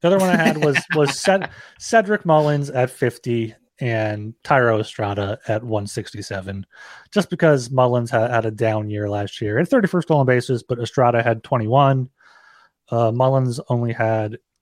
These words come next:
Speaker 1: eighteen more runs, two more home runs, three more R B Is, thirteen stolen bases, and a lower average by two points. But he also had over a hundred more at-bats.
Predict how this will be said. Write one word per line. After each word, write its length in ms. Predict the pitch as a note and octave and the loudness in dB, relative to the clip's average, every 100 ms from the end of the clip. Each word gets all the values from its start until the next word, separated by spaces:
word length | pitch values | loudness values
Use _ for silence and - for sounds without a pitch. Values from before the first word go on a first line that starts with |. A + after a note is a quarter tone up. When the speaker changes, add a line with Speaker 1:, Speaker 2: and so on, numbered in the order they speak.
| _ | _
Speaker 1:
eighteen 340 | C#3+ D#3 - D#3+ | -6 -4 0 2
more 180 | C#3+ C#3 | 4 4
runs, 380 | B2+ B2+ B2 | 2 2 -2
two 200 | - - | -4 0
more 200 | A#3 F#3+ | 2 4
home 220 | C3+ A#2+ A#2 | 2 0 0
runs, 480 | A#2 A2+ A2 - _ - | 0 -2 -8 -16 _ -4
three 160 | F3+ | 0
more 220 | E3 D3+ | 2 4
R 100 | C3 | 2
B 140 | B2 A#2 | 2 0
Is, 400 | A2+ A2+ A2 - | 0 0 -4 -6
thirteen 380 | D3+ D3+ C#3 B2+ | -4 -4 -4 -6
stolen 300 | C#3 A#2 A2 | -2 -2 -2
bases, 520 | G#2+ - G#2+ G2+ - _ - - _ - | -4 -4 -6 -8 -12 _ -20 -20 _ -2
and 300 | D#3 C#3+ C3+ | 0 2 0
a 120 | B2 | -2
lower 400 | A2 A2+ G#2+ G#2+ | 0 0 0 0
average 420 | B2+ C3 B2 B2+ A#2 | 2 2 2 0 0
by 140 | - | -2
two 180 | - B2+ | 0 -2
points. 580 | - A#2+ A#2 - - - _ _ _ _ _ _ _ | 0 0 0 -6 -16 -20 _ _ _ _ _ _ _
But 100 | D#3 | 0
he 60 | D3+ | 4
also 200 | D3 C3+ | 4 4
had 180 | B2+ B2+ | 2 2
over 280 | C3 A#2 | 0 0
a 60 | A#2 | 0
hundred 240 | C3 A2+ | 0 -2
more 180 | G#2+ G#2+ | -2 -2
at-bats. 600 | G#2 - F#2 - - - | -2 -4 -12 -14 -20 -20